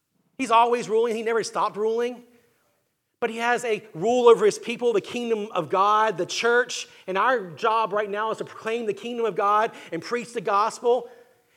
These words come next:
Still living in the world, having one foot in one place and one foot in the other place. But as we're in this place with the kingdom of the world, we're to preach the gospel, and we pray that God will change hearts.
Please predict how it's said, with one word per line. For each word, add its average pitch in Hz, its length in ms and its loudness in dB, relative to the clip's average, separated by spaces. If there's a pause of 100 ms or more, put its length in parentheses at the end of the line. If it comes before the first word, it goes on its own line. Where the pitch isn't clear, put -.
(140)
Still 262 360 2
living 240 340 6
in 233 120 0
the 220 60 8
world, 208 440 6
having 202 260 0
one 202 160 0
foot - 220 2
in 175 120 -8
one 202 240 -2
place 220 340 0
and 185 100 -6
one 202 100 0
foot 220 180 0
in 175 60 -8
the 170 80 -2
other 214 160 2
place. 233 440 -2 (220)
But 208 120 0
as 226 180 4
we're 220 140 2
in 214 100 -2
this 226 160 -2
place 220 360 -2
with 196 100 -4
the 170 80 -6
kingdom 214 340 -6
of 160 80 -4
the 170 60 -2
world, 196 420 0
we're 226 140 -2
to 196 80 -2
preach - 300 -10
the 185 80 -6
gospel, 220 580 -2 (180)
and 196 140 -4
we 208 100 -4 (160)
pray 226 300 -4
that 180 160 -6
God 196 200 -2
will 165 80 -10
change 214 340 -10
hearts. - 580 -6